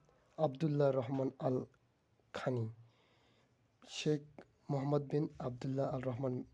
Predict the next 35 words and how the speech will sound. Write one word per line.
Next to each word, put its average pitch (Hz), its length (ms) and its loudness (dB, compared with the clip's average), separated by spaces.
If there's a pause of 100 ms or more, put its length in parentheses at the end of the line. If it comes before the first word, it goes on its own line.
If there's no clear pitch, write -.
(260)
খানি, 123 380 -4
এটা - 140 -4
হলো 135 140 -2
কাতারের, 135 380 -2 (960)
উম, 135 220 -2
প্রধানমন্ত্রী 123 480 2
আর 113 40 0
কি। 110 220 -4 (500)
ইনি 135 220 0
ঘোষণা 127 280 -2
করে, 123 100 -2
চুক্তি 131 280 -8 (140)
ঘোষণা 127 260 -2
করে, 113 220 -6
ঘোষণা 117 280 -6
করছে 117 220 -8
আর 117 60 -6
কি। - 120 -12 (600)
চুক্তি 151 240 -6
কার্যকর 147 420 -2
হবে 147 240 -2 (800)
তিন 156 240 4
ধাপে। 120 300 0 (680)
দুই, 147 380 0 (100)
দুই 151 240 -2
পক্ষ, 147 380 -2
আহ, 151 120 0 (460)
দুইটা 139 420 -2
পক্ষ, 139 220 0
একটা 131 180 0
হলো, 143 160 0 (480)
আহ, 131 60 0
হামাস, 127 320 -2 (100)
একটা 139 180 -4
হলো 135 100 0